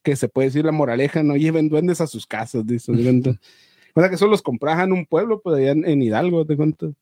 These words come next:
Speaker 1: Dice, "Huescas es un pueblo que queda a dos horas de Ciudad de México", dijo. "Se conoce como un pueblo mágico porque tiene atributos simbológicos, leyendas, historia y hechos trascendentes", dice.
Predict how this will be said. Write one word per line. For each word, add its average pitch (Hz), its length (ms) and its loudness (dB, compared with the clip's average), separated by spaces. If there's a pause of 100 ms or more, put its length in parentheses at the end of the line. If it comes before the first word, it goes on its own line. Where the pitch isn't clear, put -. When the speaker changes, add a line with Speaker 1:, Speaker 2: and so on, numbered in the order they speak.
(840)
Speaker 1:
Dice, 165 200 2
"Huescas 156 380 0
es 165 100 0
un 175 120 0
pueblo 175 320 0
que 135 140 -4
queda 147 240 2
a 151 40 4
dos 156 220 2
horas 151 200 2
de 151 120 0
Ciudad 117 220 0
de 131 60 4
México", 147 460 0
dijo. 131 260 -2 (380)
"Se 160 160 -2
conoce 147 340 -2
como 160 160 2
un 147 80 2
pueblo 165 280 0
mágico 190 380 0
porque 160 260 0
tiene 147 180 2
atributos 143 520 0
simbológicos, 156 760 0
leyendas, 147 640 2
historia 170 580 -2 (380)
y 131 60 2
hechos 143 240 0
trascendentes", 127 880 0
dice. 123 320 0